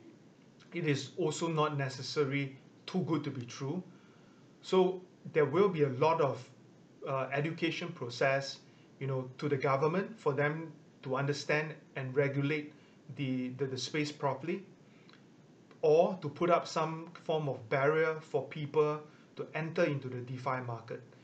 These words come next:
You know, there are rumors that some of the more developed countries will stop, um, uh, investors, you know, normal retail investors, to go into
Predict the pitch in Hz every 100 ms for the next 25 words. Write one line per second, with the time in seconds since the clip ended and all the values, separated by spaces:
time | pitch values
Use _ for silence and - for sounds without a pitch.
0 | - 139 139 135 123 156 160 190 208 175
1 | - - 143 165 180 151 - - 123 117
2 | - - - - 185 170 123 127 151 135
3 | 120 135 147 147 - 139 143 151 127 120
4 | - - - - 127 151 175 175 - -
5 | 151 - - - - - - - 127 120
6 | 120 123 - - 135 127 143 131 147 -
7 | - 147 123 - - - - - 139 131
8 | 135 147 147 160 160 156 135 131 151 139
9 | 123 131 123 139 127 - - - - -
10 | - 139 156 165 175 180 156 147 - -
11 | 196 196 190